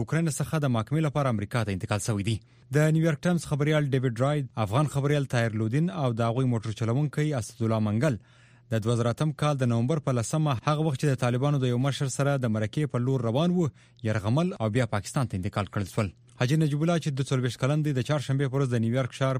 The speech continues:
په منهاتن کې د امریکا د فدرال محکمې یو مجازي غونډه کې حاضر شو. د دې قضیې یو څارنوال وویل چې حاجي نجیب الله د سه شنبې په ورځ له اوکراین نه د امریکا متحده ایالتونو ته انتقال کړل شوی او د محکمې په مقدماتي غونډه کې په شپږو موردو تورن شو، چې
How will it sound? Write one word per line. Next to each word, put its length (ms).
په 320
منهاتن 580
کې 140
د 20
امریکا 260
د 140
فدرال 340
محکمې 380
یو 140
مجازي 280
غونډه 300
کې 140
حاضر 240
شو. 140
د 100
دې 180
قضیې 300
یو 140
څارنوال 380
وویل 200
چې 140
حاجي 200
نجیب 180
الله 180
د 100
سه 160
شنبې 260
په 60
ورځ 160
له 120
اوکراین 460
نه 80
د 120
امریکا 380
متحده 300
ایالتونو 360
ته 80
انتقال 300
کړل 200
شوی 220
او 120
د 160
محکمې 420
په 140
مقدماتي 540
غونډه 280
کې 100
په 60
شپږو 340
موردو 360
تورن 300
شو، 120
چې 60